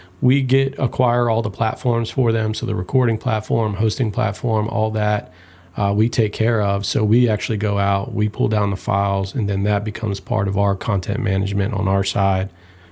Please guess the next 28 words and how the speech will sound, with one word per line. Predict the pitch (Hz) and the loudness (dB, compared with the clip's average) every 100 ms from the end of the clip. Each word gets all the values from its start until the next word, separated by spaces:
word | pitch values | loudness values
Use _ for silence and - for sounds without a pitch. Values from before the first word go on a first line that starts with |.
| - | -16
So | - 104 101 | -2 2 2
we | 98 98 | 2 2
have | 98 92 | 2 2
backup | 107 101 123 110 | 0 0 -2 -2
systems | - 113 - 101 | -2 -2 0 0
in | 98 | 0
place, | 92 127 123 113 - - - - - - - | 2 4 4 4 0 -6 -12 -20 -20 -20 -4
we | |
put | - 117 | 0 2
everything | 113 107 123 110 | 2 2 2 4
on | 104 92 | 2 4
Google | 127 123 | 4 4
Drive | 110 110 104 | 4 2 2
to | 104 | 0
share | - 113 | 0 2
with | 104 | 0
clients, | - 135 123 120 120 - | 0 2 2 2 -2 -4
and | 110 | 0
then | 98 98 98 | 2 2 2
we | 104 101 101 - - | 2 2 0 -4 -8
back | 143 110 98 - | -2 2 0 0
all | 110 98 | -2 0
of | 98 | 2
our | 101 98 | 0 0
content | - 101 - 101 98 - - - - - - | -2 -2 0 0 0 -4 -18 -20 -20 -8 0
up | 98 95 | 0 0
on | 101 92 | 0 0
Backblaze. | 92 101 95 - 98 92 95 98 - | 2 0 0 -2 -2 0 0 -2 -8